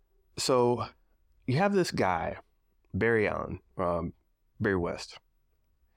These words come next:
and he gets in an accident in a lab that causes all of his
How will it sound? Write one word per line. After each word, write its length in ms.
and 440
he 300
gets 200
in 140
an 100
accident 640
in 80
a 100
lab 400
that 240
causes 520
all 280
of 120
his 320